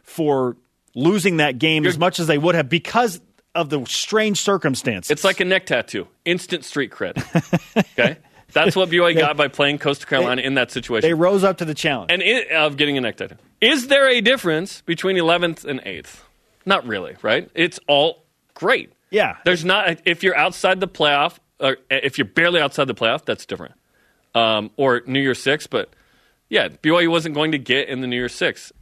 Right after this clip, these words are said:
Speaker 2: After that win, B Y U climbed up to eleventh, right? And that's A P poll.
Speaker 1: It's
Speaker 2: There
Speaker 1: tougher now, the way college football is set up and organized, for a team like B Y U to really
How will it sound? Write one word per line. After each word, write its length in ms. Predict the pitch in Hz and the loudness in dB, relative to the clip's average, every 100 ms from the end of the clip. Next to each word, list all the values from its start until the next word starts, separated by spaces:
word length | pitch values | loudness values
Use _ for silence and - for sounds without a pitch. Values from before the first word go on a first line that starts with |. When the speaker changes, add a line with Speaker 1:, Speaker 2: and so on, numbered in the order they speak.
| _ | _
Speaker 2:
After 300 | - 123 - | -2 0 0
that 180 | 120 104 | 0 0
win, 220 | 123 147 | 0 0
B 80 | 117 | 0
Y 60 | 110 | 0
U 40 | 98 | -2
climbed 280 | 104 95 | -6 -8
up 100 | 87 - | -10 -12
to 120 | 92 | -14
eleventh, 260 | 73 73 _ - | -12 -14 _ -6
right? 180 | 104 - | -4 -2
And 200 | 165 165 | -2 0
that's 200 | 156 139 | 0 0
A 100 | 120 | -2
P 200 | 101 120 | -2 -6
poll. 300 | - 64 - _ | -6 -10 -14 _
Speaker 1:
It's 180 | 208 151 | 2 2
Speaker 2:
There 60 | - | 0
Speaker 1:
tougher 400 | - 294 320 240 | -2 -2 2 0
now, 640 | 190 202 202 151 151 170 - _ - | 2 2 4 4 2 0 -8 _ -8
the 120 | 156 | -2
way 200 | 180 185 | 0 0
college 400 | - 185 180 - | 0 0 0 0
football 520 | 185 170 170 151 143 | -2 2 2 4 0
is 600 | - 147 143 135 - - - _ _ | -2 0 0 0 -2 -4 -6 _ _
set 340 | - 175 147 | -2 2 4
up 280 | 165 190 - | 4 2 -2
and 100 | 123 | -8
organized, 840 | 123 180 180 170 160 156 151 - - _ _ _ _ | 0 0 2 2 2 2 -2 -6 -16 _ _ _ _
for 180 | 165 | 0
a 60 | 160 | 0
team 260 | - 202 196 | 0 -2 2
like 260 | 180 156 | 2 2
B 140 | 175 175 | 0 2
Y 220 | 170 160 | 4 2
U 480 | 156 160 156 147 135 _ _ _ _ - | 4 4 4 2 -4 _ _ _ _ -8
to 180 | 165 | -4
really 800 | 151 127 147 190 185 180 160 143 | -2 0 2 2 4 4 4 0